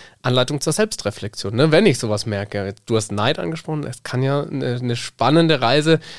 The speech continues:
dann auch sein, mal in sich selbst nochmal reinzuhören und zu gucken, „Oh,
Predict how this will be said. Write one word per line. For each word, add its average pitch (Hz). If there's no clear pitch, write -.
dann 131
auch 135
sein, 131
mal 135
in 135
sich 131
selbst 156
nochmal 101
reinzuhören 123
und 131
zu 127
gucken, -
„Oh, 135